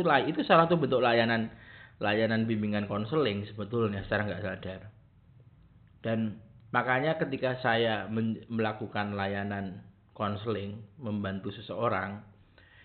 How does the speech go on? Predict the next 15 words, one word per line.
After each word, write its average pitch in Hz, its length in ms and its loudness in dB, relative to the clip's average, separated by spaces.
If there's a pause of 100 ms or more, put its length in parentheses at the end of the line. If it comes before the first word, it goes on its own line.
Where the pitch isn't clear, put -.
(480)
dan 110 320 -2
saya 151 160 -2
selalu 143 400 2
menggunakan 139 720 0 (400)
strategi 123 480 0
based 127 320 2
on 135 160 0
realita. 110 880 -2
Jadi 123 240 -2
based 127 160 0
on 123 100 -2
reality. 110 640 -2 (640)
Nah, 113 240 -8
di 127 80 -6
reality, 117 480 0